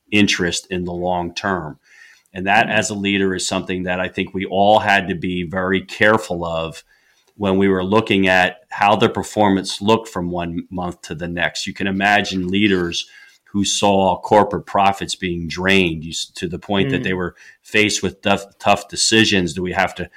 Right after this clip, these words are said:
Speaker 1: actually close up and call it, call it a day? And many of them were faced with that kind of decision,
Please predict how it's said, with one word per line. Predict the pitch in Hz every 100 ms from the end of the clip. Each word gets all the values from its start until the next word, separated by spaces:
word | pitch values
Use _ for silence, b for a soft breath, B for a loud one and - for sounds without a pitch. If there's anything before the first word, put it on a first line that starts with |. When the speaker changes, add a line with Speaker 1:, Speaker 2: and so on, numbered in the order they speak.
| B B
Speaker 1:
actually | 98 95 - 92
close | - - 98 98 90
up | 104 104 -
and | 92 87
call | 95 92 90
it, | 85 -
call | - 95 92
it | 87
a | 85
day? | 98 104 85 76 B B B B
And | 92
many | 95 98 104
of | 104
them | 92 98 98
were | 92
faced | - - 104 101
with | 95 87
that | 92 90
kind | 95 95 90
of | 82
decision, | 76 87 - 110 92 78